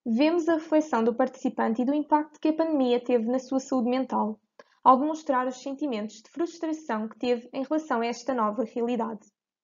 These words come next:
Numa outra partilha, este participante mostra-nos uma barreira que encontrou na inscrição no centro de saúde e, consequentemente, a barreira que teve no acesso a cuidados de saúde. A metodologia Photo Voice permitiu compreender melhor a vivência dos migrantes na pandemia,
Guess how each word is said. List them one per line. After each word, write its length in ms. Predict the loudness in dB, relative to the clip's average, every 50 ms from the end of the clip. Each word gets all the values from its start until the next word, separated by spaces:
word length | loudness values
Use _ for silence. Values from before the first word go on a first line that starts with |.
| _ _ _ _ _ _ -20 -20 _ _ _ _ _ _ _ _ _ _ _ _ _ _ _ _ _ -2
Numa 240 | 0 2 2 4
outra 240 | 2 2 2 2 0
partilha, 640 | 0 0 -2 0 2 2 4 4 4 0 -2 -6 -12 _ _ -2
este 220 | -2 -2 -2 -2
participante 760 | -2 -4 -4 -2 -2 -4 0 4 4 4 4 2 -2 -8 -16 -20 _ _ _
mostra-nos 520 | -2 0 0 0 0 0 2 2 2 2 2
uma 200 | 2 2 2 2
barreira 360 | 2 2 2 2 2 2 0
que 120 | 0 -4
encontrou 440 | -2 -2 0 0 0 2 4 4 4
na 120 | 4 0 -2
inscrição 680 | -4 -4 -4 -2 -2 -2 -2 -2 -2 -2 -2 -2 -4 -4
no 100 | -4 -4
centro 320 | -2 0 0 0 0 -2 -6
de 60 | -6
saúde 400 | 0 0 2 2 2 0 -2 -6 _ _ _ _ _ _ -6
e, 60 | -4
consequentemente, 1000 | 0 0 -2 -2 -2 -4 -4 -4 -4 -4 -4 -2 0 0 0 0 -2 -6 -14 -20 _ _ _ _
a 80 | 4 6
barreira 360 | 6 6 6 4 2 2 0
que 120 | -4 -4 -2
teve 300 | 0 0 0 0 -2 -2
no 80 | -2
acesso 400 | -4 -4 -4 -4 -4 -4 -6 -8
a 20 | -6
cuidados 460 | -4 -2 0 0 -2 -4 -8 -12 -18
de 80 | -8
saúde. 400 | -2 -2 0 0 0 -2 -6 -10 -16 _ _ _ -20 -20 _ _ _ _ _ _ _ _ _ _ _ _ _ -4
A 60 | -4
metodologia 720 | -4 -2 0 0 2 6 6 6 6 4 2 0 -2 -2
Photo 260 | -2 -6 -6 -6 -6
Voice 400 | -6 -2 -2 -2 -2 -2 -4 -8
permitiu 380 | -6 -4 -2 -2 0 -2 -4 -4
compreender 560 | -4 -4 -4 -2 0 0 2 2 2 2 2
melhor 360 | 0 0 0 0 0 0 -2
a 40 | -2
vivência 440 | -4 -6 -4 -4 -4 -6 -4 -4 -4
dos 200 | -2 -2 -2 0
migrantes 480 | -2 -2 -2 -2 -2 -4 -6 -8 -8 -8
na 100 | -8 -6
pandemia, 580 | -6 -6 -4 -4 -4 -4 -6 -6 -8 -10 -14